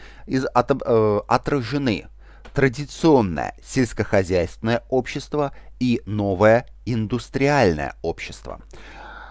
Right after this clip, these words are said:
Как эти иллюстрации связаны с главным вопросом главы?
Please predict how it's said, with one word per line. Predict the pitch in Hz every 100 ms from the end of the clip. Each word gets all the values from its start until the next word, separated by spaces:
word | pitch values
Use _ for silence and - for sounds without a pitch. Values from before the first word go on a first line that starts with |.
| - - -
Как | 202 233
эти | 277 - 175
иллюстрации | 160 160 - 202 208 185
связаны | - 135 160 165 147
с |
главным | 117 131 135 143 131
вопросом | 123 117 110 113 107
главы? | 110 107 90